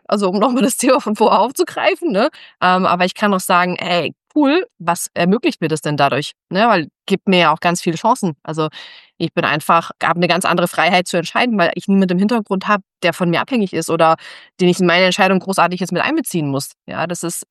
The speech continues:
eine ganz andere Lebenssituation raus, aus der ich Dinge entscheide, als, ähm, wie jetzt du oder andere Menschen. Ja, und da wirklich mal den Fokus,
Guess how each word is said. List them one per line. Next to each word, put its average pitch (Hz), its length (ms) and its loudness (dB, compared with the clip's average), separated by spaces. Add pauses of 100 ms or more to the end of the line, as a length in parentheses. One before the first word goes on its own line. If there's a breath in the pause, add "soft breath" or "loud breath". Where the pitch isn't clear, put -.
eine 175 200 0
ganz 185 200 0
andere 180 220 2
Lebenssituation 175 840 -2
raus, 160 300 2
aus 156 160 -4
der 156 280 0
ich 180 160 -8
Dinge 180 220 0
entscheide, 170 540 0 (440 loud breath)
als, 175 440 -2
ähm, 175 260 0
wie 180 80 0
jetzt 175 220 -2
du 220 240 4
oder 175 580 4 (100)
andere 277 240 -2
Menschen. 143 400 -4 (140)
Ja, 151 260 -2
und 165 400 -4
da 202 160 2
wirklich 208 280 0
mal 180 200 4
den 170 140 0
Fokus, - 440 -2